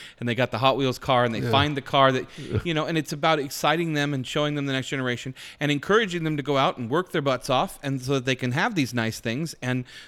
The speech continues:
Speaker 1: then take that history and pass it on.
Speaker 2: Right. No, it's, uh,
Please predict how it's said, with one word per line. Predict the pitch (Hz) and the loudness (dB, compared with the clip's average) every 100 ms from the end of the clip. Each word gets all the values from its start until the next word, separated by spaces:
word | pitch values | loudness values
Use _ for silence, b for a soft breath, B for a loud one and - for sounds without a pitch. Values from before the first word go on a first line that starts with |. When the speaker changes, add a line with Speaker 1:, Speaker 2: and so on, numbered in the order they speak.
| B | B
Speaker 1:
then | 143 | -2
take | 135 151 143 - | 0 0 0 0
that | 135 127 | -2 0
history | 135 - 147 | -4 -4 -6
and | 135 123 | -6 -4
pass | 117 104 | -4 -2
it | 113 | -2
on. | 110 64 50 - _ _ _ _ - | -4 -6 -12 -20 _ _ _ _ 2
Speaker 2:
Right. | 117 117 110 | 6 6 4
No, | - 120 123 | 2 2 4
it's, | 123 127 - 180 | 4 2 0 0
uh, | 170 143 131 104 | 6 6 4 0